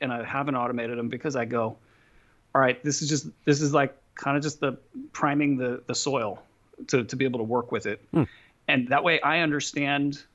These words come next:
Speaker 1: you know, every roster down to the last guy, understand the player movement. Um, and then because I've set everything up for what then becomes, you know, more of an evaluation process.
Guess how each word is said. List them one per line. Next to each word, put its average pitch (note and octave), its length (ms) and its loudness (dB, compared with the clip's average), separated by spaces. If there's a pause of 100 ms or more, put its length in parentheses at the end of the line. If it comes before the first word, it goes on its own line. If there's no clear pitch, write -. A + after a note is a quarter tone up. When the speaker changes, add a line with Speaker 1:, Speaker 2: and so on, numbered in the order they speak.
(480)
Speaker 1:
you D3 100 -4
know, C3 160 -6 (100)
every D#3 260 2
roster C3 400 2
down A#2+ 160 -2
to A#2 60 -4
the A2+ 60 -8
last G#2+ 340 -2
guy, F#2 360 -6 (1000)
understand C#3 380 2
the C3+ 60 4
player A2 340 -4
movement. G#2 440 -8 (360)
Um, A2 380 -2 (100)
and C3+ 100 -2
then C3+ 200 -4
because C3 200 2
I've A#2 100 0
set - 280 2
everything B2+ 500 -4
up B2+ 300 -2 (840)
for D#3 120 4
what D#3+ 200 4
then D#3+ 180 4
becomes, C#3 680 0
you D3 100 -2
know, C3 80 -2
more C#3+ 240 2
of B2 80 -4
an A#2+ 100 -4
evaluation A#2 720 -2
process. G2 720 -4